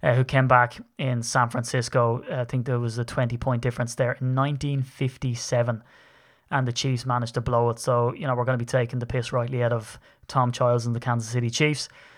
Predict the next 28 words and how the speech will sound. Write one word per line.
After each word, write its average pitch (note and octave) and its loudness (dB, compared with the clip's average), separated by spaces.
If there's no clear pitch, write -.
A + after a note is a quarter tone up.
boys, C#3 4
uh, C3 2
for B2 -2
that. B2 4
Uh, A#2+ 0
and B2 -2
then A#2+ 2
all C#3+ 2
they A#2+ 0
have A#2+ 0
to B2 -4
do A#2+ 0
is A#2 -2
remind A#2 -2
us A2+ -10
of A#2+ -2
the A#2 -6
N A#2 -4
F A2+ -8
C C3 -4
Championship A#2+ -4
game, A#2+ -2
and A#2 -2
then A2+ -2
we A#2 -2
duly A#2+ 0
shut A#2+ 0
up. B2 2